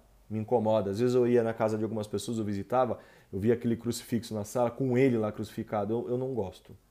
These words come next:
Eu, me, eu, fico, eu fico chateado, né? Pode ser bobeira, mas eu não gosto. Eu prefiro um rosário. O meu é todo de madeira e a cruzinha também é de madeira.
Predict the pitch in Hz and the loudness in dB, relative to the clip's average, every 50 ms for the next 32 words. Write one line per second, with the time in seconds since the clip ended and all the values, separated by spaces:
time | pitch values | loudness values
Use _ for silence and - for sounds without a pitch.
0 | _ - 104 101 101 107 104 101 101 98 101 - - - - 123 127 117 107 - | _ -8 -6 -6 -4 -4 -4 -4 -4 -4 -6 -6 -10 -8 -2 0 0 0 0 -2
1 | - - _ _ _ _ _ - - - - - 113 104 - - 123 104 95 90 | -6 -12 _ _ _ _ _ -20 -18 -16 -8 -6 -6 -4 -2 2 2 2 2 0
2 | 87 87 85 - _ - 92 98 101 113 120 - 131 127 127 - - 123 113 110 | -4 -10 -14 -16 _ -12 -8 -8 -8 -8 -8 -6 -6 -6 -4 0 -2 0 2 0
3 | 101 92 107 117 127 135 143 139 131 131 127 131 131 139 143 131 101 95 92 87 | 0 2 4 4 4 4 4 0 -2 -4 -4 -4 -4 -4 -6 -4 -4 -4 -6 -8
4 | - - - _ _ _ _ _ - _ _ _ _ _ _ _ _ _ - 104 | -14 -20 -20 _ _ _ _ _ -20 _ _ _ _ _ _ _ _ _ -4 -2
5 | 107 107 107 - - - _ _ _ - - 107 - - 135 135 135 135 139 135 | -2 -2 -2 -4 -18 -20 _ _ _ -8 -8 -8 -6 -2 -2 0 0 2 0 -2
6 | 120 127 123 113 104 110 107 101 95 92 95 92 87 113 117 127 135 139 127 117 | 0 0 0 0 0 0 0 0 0 -2 -2 -4 -2 -2 2 6 8 8 8 8
7 | 120 - 131 120 110 101 107 110 117 117 117 135 151 185 180 120 - - _ _ | 6 4 4 4 4 2 0 0 0 0 0 0 0 0 -2 -4 -8 -18 _ _
8 | _ _ _ _ _ _ _ _ _ _ _ - _ - 110 113 107 - 127 127 | _ _ _ _ _ _ _ _ _ _ _ -20 _ -2 0 0 0 0 0 0
9 | 123 113 101 107 113 117 113 113 120 123 117 104 104 104 104 107 113 113 110 92 | 0 0 0 -2 -4 -4 -4 -4 -6 -6 -6 -6 -6 -6 -6 -4 -4 -6 -6 -6
10 | 90 87 82 | -10 -12 -14